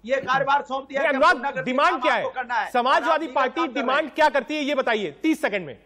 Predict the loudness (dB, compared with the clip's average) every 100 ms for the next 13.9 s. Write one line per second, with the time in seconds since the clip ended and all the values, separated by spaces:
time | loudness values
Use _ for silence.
0 | _ -2 4 4 2 -14 -8 -6 -6 -2
1 | -2 -2 -6 -4 -4 -6 -14 -12 -6 -6
2 | -6 -12 -10 -10 -8 -6 0 2 2 2
3 | 2 0 2 2 2 -2 -4 -2 -2 -2
4 | -8 -8 -8 -6 -8 -6 -2 -2 -2 -8
5 | -10 -6 -8 -2 -4 -4 -6 -2 -4 -4
6 | -8 -10 -16 _ _ -4 -4 -4 -10 _
7 | -4 -4 -2 -4 -2 -4 -4 -6 -4 -4
8 | -4 -2 0 -2 -4 -4 -2 -4 -4 -6
9 | -2 0 0 -4 _ -4 -2 0 -4 -4
10 | -4 -2 -6 -8 -4 -2 -2 -2 -6 -2
11 | -2 0 -4 0 2 4 0 -2 -12 -8
12 | -8 -8 -6 -6 -6 -6 -6 -2 -2 -4
13 | _ _ _ -4 0 0 -2 -6 -6